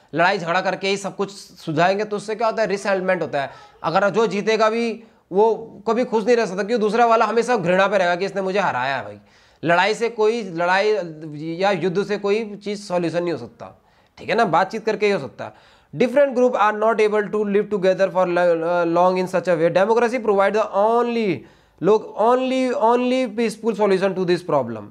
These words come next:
सिर्फ लोकतंत्र प्रोवाइड कर सकता है एक पीसफुल सॉल्यूशन। In democracy, क्यों, कैसे कि in democracy one, no one is permanent winner or no one is permanent loser.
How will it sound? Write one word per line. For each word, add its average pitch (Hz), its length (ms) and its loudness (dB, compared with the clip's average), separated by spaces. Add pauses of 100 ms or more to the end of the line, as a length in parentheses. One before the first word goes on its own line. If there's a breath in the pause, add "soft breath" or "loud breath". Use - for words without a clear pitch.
सिर्फ 226 220 -2
लोकतंत्र 233 540 2
प्रोवाइड 220 320 2
कर 208 100 0
सकता 180 240 -4
है 190 60 2
एक 180 100 -6
पीसफुल 185 320 -4
सॉल्यूशन। 143 460 -4 (480 soft breath)
In 254 200 4
democracy, 226 540 2 (460)
क्यों, 208 120 2
कैसे 220 340 2 (520 loud breath)
कि 175 160 -8 (140)
in 240 240 2
democracy 175 720 0 (1200)
one, 208 500 0 (180)
no 208 240 2
one 240 200 0
is 233 120 0
permanent 208 440 0
winner 185 300 2
or 196 100 4
no 196 160 2
one 190 180 2
is 190 100 0
permanent 160 440 0
loser. 120 320 -6